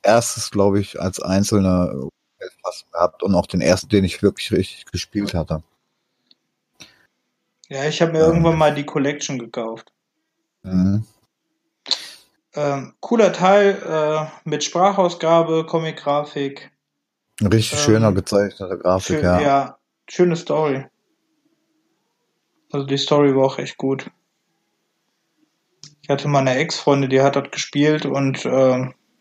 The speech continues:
Speaker 2: ich hab dann immer zugeguckt. War ganz cool. Ähm,
Speaker 1: Mhm.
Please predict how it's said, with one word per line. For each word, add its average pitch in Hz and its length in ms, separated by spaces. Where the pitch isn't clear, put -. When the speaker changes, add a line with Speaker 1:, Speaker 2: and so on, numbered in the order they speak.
Speaker 2:
ich - 120
hab 139 100
dann 131 160
immer 127 220
zugeguckt. 135 580
War 135 120
ganz 135 180
cool. 135 180
Ähm, 190 840
Speaker 1:
Mhm. 101 260